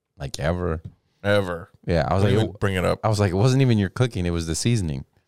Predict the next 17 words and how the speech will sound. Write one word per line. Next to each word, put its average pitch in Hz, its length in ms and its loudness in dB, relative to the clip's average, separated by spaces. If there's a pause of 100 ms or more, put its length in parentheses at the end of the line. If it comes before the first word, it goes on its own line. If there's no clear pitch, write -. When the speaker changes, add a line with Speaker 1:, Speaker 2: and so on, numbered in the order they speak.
(220)
Speaker 1:
The 87 60 -2
chicken 147 380 0
was 78 180 -2
moist. 117 500 2
Speaker 2:
Damn, 98 120 -2
Speaker 1:
It 85 40 2
was 85 120 0
Speaker 2:
you're 87 80 -6
good, 90 80 -2
dude. 87 80 2
Speaker 1:
tender. 135 520 2
Speaker 2:
You're 92 140 -6
good. 95 360 -4
Speaker 1:
The 85 120 -2
chicken, 113 540 0
the, 95 200 0
the, 95 160 -2